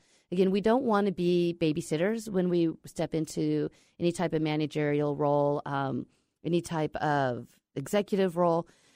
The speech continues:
What we want to be doing, as we talk about a lot at, um, the Knopfsinger Group, is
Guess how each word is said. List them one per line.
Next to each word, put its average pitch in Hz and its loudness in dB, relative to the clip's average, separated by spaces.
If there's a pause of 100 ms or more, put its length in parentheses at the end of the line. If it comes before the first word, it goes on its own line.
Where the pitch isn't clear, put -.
(140)
What 233 2
we 233 2
want 247 4
to 285 4
be 220 2
doing, 196 4
as 151 -4
we 160 -4
talk 165 -6
about 143 -2
a 143 -6
lot 135 -4 (100)
at, 143 -8
um, 135 -4
the 143 -4
Knopfsinger 156 -4
Group, 127 -4
is 165 -2